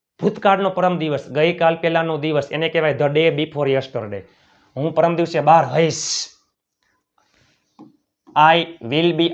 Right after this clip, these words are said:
outside. ક્યારે? પરમ દિવસે. ભવિષ્યનો પરમ દિવસ, આવતીકાલ પછીનો દિવસ, ચોક્કસ દિવસ છે. The day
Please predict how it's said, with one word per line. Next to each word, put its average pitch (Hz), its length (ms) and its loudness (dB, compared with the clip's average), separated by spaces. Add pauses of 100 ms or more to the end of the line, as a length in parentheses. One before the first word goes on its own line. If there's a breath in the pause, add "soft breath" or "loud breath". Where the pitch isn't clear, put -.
(120)
outside. 147 540 2 (360)
ક્યારે? 170 360 4
પરમ 165 360 4
દિવસે. 165 320 2
ભવિષ્યનો 160 560 -4
પરમ 160 260 -4
દિવસ, 165 280 -2
આવતીકાલ 165 460 -2
પછીનો 165 360 -4
દિવસ, 165 360 -2 (300 soft breath)
ચોક્કસ 170 320 -2
દિવસ 165 380 0
છે. 165 400 -4 (800)
The 143 100 -2
day 165 500 2